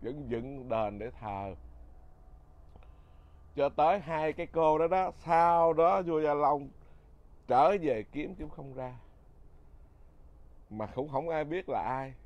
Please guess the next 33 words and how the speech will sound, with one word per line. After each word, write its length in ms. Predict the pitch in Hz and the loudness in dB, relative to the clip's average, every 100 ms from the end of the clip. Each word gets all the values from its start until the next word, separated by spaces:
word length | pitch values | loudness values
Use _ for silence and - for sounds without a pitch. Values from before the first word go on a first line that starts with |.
| - - - - | -20 -20 -20 -14
Cũng 160 | 135 | -14
sắc 220 | - 202 - | -4 -4 -4
phong 280 | - 151 143 | -4 -4 -2
là 80 | 107 | -6
một 180 | 98 - | -8 -10
cái 100 | 147 | -10
miếu 260 | 156 190 | -8 -8
hai 220 | 165 139 131 | -6 -8 -6
cô 260 | 135 131 127 | 0 0 -2
thờ 200 | 110 101 101 | -6 -6 -4
đàng 180 | 98 95 | -8 -6
hoàng 300 | 101 95 98 | -6 -6 -10
nha. 180 | 117 - - - - - - - - - | -12 -14 -18 -20 -18 -20 -20 -20 -20 -14
Sắc 140 | 160 - | -14 -10
phong. 240 | 131 120 117 - - - - - - - - - - - - - - - - - - - - - | -10 -10 -12 -20 -20 -18 -18 -18 -20 -20 -20 -20 -20 -20 -20 -20 -20 -20 -20 -20 -20 -20 -20 -16
Mình 400 | 101 120 120 135 | -8 -6 -4 -4
mới 120 | 160 | -4
xét 240 | 165 190 196 | -4 -4 -2
đi 200 | 147 147 | -2 -2
xét 200 | 170 143 | -4 -2
lại 340 | 113 98 110 113 | -2 -2 -2 -4
thì 160 | 104 | -8
dầu 540 | 98 107 104 101 101 107 | -4 -2 -2 -2 -4 -6
vua 100 | 123 | -6
Gia 180 | 131 135 | -4 -2
Long 240 | 135 131 | 0 -2
như 80 | 131 | -6
thế 140 | 135 156 | -10 -10
nào, 200 | 120 101 | -10 -10
nhưng 220 | 117 123 | -10 -10
mà 80 | 98 | -12
con 280 | 120 117 | -10 -12
người 200 | 113 98 | -12 -14